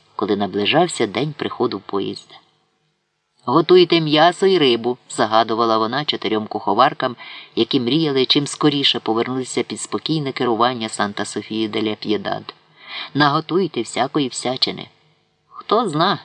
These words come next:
чого захочеться чужинцям». Поїзд прибував у найжаркішу пору дня. Під час обіду будинок гудів, наче базар.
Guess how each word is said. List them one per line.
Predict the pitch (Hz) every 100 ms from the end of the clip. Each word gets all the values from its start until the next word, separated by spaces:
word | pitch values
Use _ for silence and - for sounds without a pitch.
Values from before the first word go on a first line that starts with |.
| _
чого | - 113 113
захочеться | 117 113 113 107 - 110
чужинцям». | - 110 107 101 - 95 113 _ _ _ _ _ _ _ _ _ _ _ _ _ _ _ _ _ _ _ _ -
Поїзд | 233 247 220 -
прибував | 170 165 175 185 202 175
у |
найжаркішу | 156 151 139 139 - 165 151
пору | - 151 143
дня. | 123 113 101 104 _ _ _ _ _ _ _ _ _
Під | 147 -
час | 214 190
обіду | 170 202 175
будинок | 160 151 170 170 135
гудів, | 113 160 180 170
наче | 175 165 160
базар. | 160 135 101